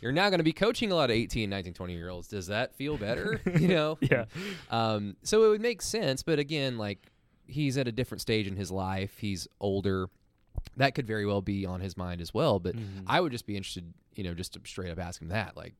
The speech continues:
Speaker 1: "Are you interested in, in a rebuild mode?" And, you know, Billy would give a Billy Donovan answer, of course, you know.
Speaker 2: Yeah, n-, would not get a good answer out of that, but it's a totally fair question, just not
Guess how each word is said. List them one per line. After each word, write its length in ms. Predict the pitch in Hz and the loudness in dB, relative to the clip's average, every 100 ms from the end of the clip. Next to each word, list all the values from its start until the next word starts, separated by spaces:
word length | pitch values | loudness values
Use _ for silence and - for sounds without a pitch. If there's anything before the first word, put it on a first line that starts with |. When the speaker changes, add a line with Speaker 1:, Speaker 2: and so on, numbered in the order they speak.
| _ _ | _ _
Speaker 1:
"Are 100 | - | -16
you 140 | 82 87 | -12 -12
interested 340 | 85 - 104 | -10 -4 0
in, 300 | 104 104 104 - _ _ - | 2 0 -4 -10 _ _ -8
in 140 | 107 | -2
a 80 | 123 | -2
rebuild 480 | 147 220 - 80 - | -2 -6 -10 -12 -14
mode?" 300 | - - - | -12 -12 -10
And, 220 | 92 90 | -10 -10
you 160 | - 104 | -10 -8
know, 220 | 85 85 95 | -8 -10 -10
Billy 260 | 104 95 95 | -4 -2 0
would 160 | 90 87 | -2 -4
give 200 | 98 87 | -4 -4
a 240 | 87 85 - | -4 -6 -6
Billy 200 | - 104 | -4 -4
Donovan 340 | 90 92 90 90 | -4 -8 -6 -4
answer, 360 | 90 87 - | -4 -6 -6
of 100 | 85 | -6
course, 360 | - 85 85 92 | -4 -4 -2 -2
you 80 | 151 | 0
know. 60 | |
Speaker 2:
Yeah, 160 | 143 101 139 | 0 -2 -6
n-, 140 | 151 - | -6 -4
would 160 | 151 | 0
not 220 | 160 208 165 | 2 2 0
get 140 | 151 | -2
a 40 | |
good 180 | 120 107 | 0 0
answer 340 | 98 98 - 92 | 0 -2 -2 -2
out 80 | |
of 60 | 90 | 0
that, 180 | 98 113 | 0 2
but 80 | 151 | 4
it's 160 | 160 | 4
a 80 | 131 | 0
totally 440 | 110 123 113 101 90 | -2 0 2 0 -2
fair 320 | - 87 85 - - 58 | -4 -6 -8 -14 -20 -14
question, 500 | - 98 90 - 95 | -10 -8 -10 -14 -12
just 240 | 107 113 - | -8 -8 -2
not 240 | 107 92 | -2 -2